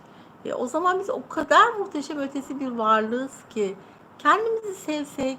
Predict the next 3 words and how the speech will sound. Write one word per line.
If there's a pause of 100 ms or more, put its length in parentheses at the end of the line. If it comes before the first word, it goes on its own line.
kendimize
özen
göstersek,